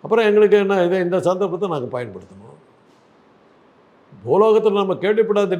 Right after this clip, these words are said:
டிசீஸ்மா கொரோனா. தடுப்பூசி போட்டாக்க அந்த நோய் வரக்கூடாதுன்னு தான் நாங்க, எங்களுக்கு கொடுத்த படிப்பு. இந்த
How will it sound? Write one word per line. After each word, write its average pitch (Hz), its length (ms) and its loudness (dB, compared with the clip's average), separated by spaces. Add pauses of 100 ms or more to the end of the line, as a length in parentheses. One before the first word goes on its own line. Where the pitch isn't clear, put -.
டிசீஸ்மா 175 460 -4
கொரோனா. 110 440 -8 (680)
தடுப்பூசி 170 500 -4
போட்டாக்க 185 360 -4 (360)
அந்த 165 160 -6
நோய் 180 220 -2
வரக்கூடாதுன்னு 160 640 -4
தான் 165 140 -6
நாங்க, 139 340 -6
எங்களுக்கு 139 460 -8
கொடுத்த 139 280 -6
படிப்பு. 110 380 -12 (680)
இந்த 170 80 -2